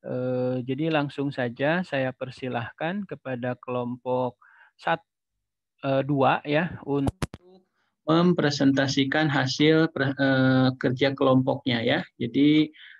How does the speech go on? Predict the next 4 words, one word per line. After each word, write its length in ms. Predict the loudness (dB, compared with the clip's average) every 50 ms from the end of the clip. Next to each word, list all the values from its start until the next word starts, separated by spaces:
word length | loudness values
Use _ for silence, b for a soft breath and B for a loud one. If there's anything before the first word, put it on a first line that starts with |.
| B B -4
eh, 240 | -2 0 0 0 2
langsung 480 | 2 2 0 0 -2 -2 0 0 0
saja 640 | -2 -2 -2 -4 -2 0 0 0 2 0 -2 -4 -6 -8 _
kepada 960 | -12 -8 -4 -4 -2 -2 -2 -2 -2 -2 0 0 0 0 0 -2 -2 -4